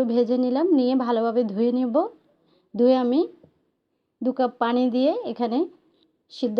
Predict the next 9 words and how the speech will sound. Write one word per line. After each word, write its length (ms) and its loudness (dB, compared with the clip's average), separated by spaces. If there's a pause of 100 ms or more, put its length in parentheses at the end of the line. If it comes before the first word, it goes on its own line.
বসিয়ে 400 -2
দিলাম। 320 -2 (960)
এখানে 300 0
কিছু 160 -6 (100)
গরম 220 0
মশলা 260 -4
দিচ্ছি, 280 -6
একটা 260 -4
তেজপাতা, 500 -2